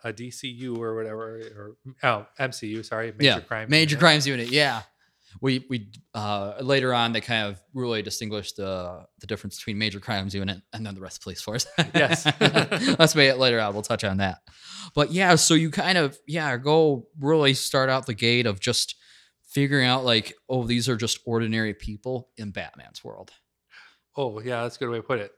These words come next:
Speaker 1: Like, Gotham City is Batman's world.
Speaker 2: Yeah.
Speaker 1: And everyone has a part or a play in
Speaker 2: Yeah.
Speaker 1: it. But their role is either very simple or,
Speaker 2: Yes.
Speaker 1: you know, corrupt or still
Speaker 2: Yeah.
Speaker 1: trying to do good or just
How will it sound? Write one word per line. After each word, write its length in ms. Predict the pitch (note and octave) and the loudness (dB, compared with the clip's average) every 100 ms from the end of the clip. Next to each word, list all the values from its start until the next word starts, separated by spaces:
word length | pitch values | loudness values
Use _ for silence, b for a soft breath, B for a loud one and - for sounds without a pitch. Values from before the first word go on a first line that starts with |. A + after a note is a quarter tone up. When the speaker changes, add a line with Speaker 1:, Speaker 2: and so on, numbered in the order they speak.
| _ | _
Speaker 1:
Like, 260 | B2+ A#2 - _ _ _ _ _ | -4 -4 -6 _ _ _ _ _
Gotham 440 | A#2 B2 - C#3 | 2 2 0 -4
City 400 | - - A#2+ G#2+ G#2+ | -2 -4 -2 -6 -6
is 300 | B2 A#2 A2+ G2+ | -6 -4 -6 -8
Batman's 560 | A2 G#2+ G2+ G#2 F#2+ | -8 -8 -10 -14 -12
world. 400 | G#2 G#2 F#2+ G#2 C3 | -10 -10 -10 -8 -2
Speaker 2:
Yeah. 340 | A#2 F#2 F2+ | 0 -2 -4
Speaker 1:
And 140 | A#2+ A#2+ | -8 -6
everyone 480 | B2 B2+ B2+ B2 | -4 -4 -4 -6
has 320 | A#2 A#2+ A2+ G#2+ | -6 -10 -8 -10
a 60 | |
part 380 | - A2+ G#2 G#2 - | -12 -10 -10 -12 -12
or 160 | G#2+ G#2 | -12 -12
a 40 | |
play 320 | _ A#2+ A2 | _ -10 -4
in 60 | A#2 | 0
Speaker 2:
Yeah. 240 | G#2+ F2+ | 0 -2
Speaker 1:
it. 60 | D2 b b b b - | -8 b b b b -6
But 300 | A2 G#2 _ _ _ _ | -6 -6 _ _ _ _
their 240 | A#2+ A#2 A2 | -4 -4 -4
role 520 | A2 A#2+ A#2 G#2 G2+ A#2 | -4 -2 -2 -4 -8 -12
is 180 | G#2+ _ | -14 _
either 440 | A#2 G#2 G#2 G2 G#2+ | -12 -10 -10 -10 -16
very 240 | G2+ G#2+ A#2+ | -14 -10 -10
simple 640 | - B2+ B2 D3 E3 E3 _ _ | -12 -14 -10 -8 -10 -14 _ _
or, 360 | A#2+ A2+ A2 G#2+ | -2 0 0 -2
Speaker 2:
Yes. 240 | G#2+ - - b _ | -4 -8 -14 b _
Speaker 1:
you 100 | A#2 A2+ | -14 -8
know, 380 | G#2+ G#2 G#2 - | -6 -6 -8 -14
corrupt 600 | - G#2 A#2+ F#3 - - - | -12 -6 -4 -4 -10 -20 -18
or 400 | - A#2 A2+ A2 | -10 -6 -4 -6
still 220 | A2+ B2 | -6 -2
Speaker 2:
Yeah. 160 | A#2 G#2 | -2 0
Speaker 1:
trying 280 | B2+ A#2+ B2 | 0 -2 -4
to 100 | B2 | -10
do 200 | G#2+ A#2 | -10 -10
good 440 | G2+ C3+ D3+ D#3+ C#3+ | -6 -4 -4 -6 -8
or 480 | - A#2 A2 A2 G#2+ | -6 -4 -2 -4 -8
just 420 | G2+ A2+ - - | -10 -14 -14 -18